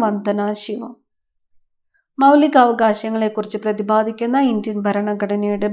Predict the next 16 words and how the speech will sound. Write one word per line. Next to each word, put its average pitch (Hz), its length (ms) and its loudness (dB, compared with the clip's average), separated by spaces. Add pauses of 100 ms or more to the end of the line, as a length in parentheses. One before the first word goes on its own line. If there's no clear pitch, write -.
ഭാഗം. 202 320 -2 (180)
മൗലിക 202 380 -2 (180)
അവകാശങ്ങൾ. 196 720 -2 (760)
ഭാഗം 214 440 4
മൂന്നാണ്. 196 460 0
ഓപ്ഷൻ 202 340 -6
എ 247 40 0 (100)
ആണ് 214 160 0
ഉത്തരം, 202 260 0 (120)
ഭാഗം 196 400 -2
മൂന്ന്. 208 240 -2 (840)
കേരളത്തിൽ 214 440 2 (140)
സേവനാവകാശ 233 800 2 (180)
നിയമം 220 400 -2
നിലവിൽ 220 400 0
വന്ന 214 180 0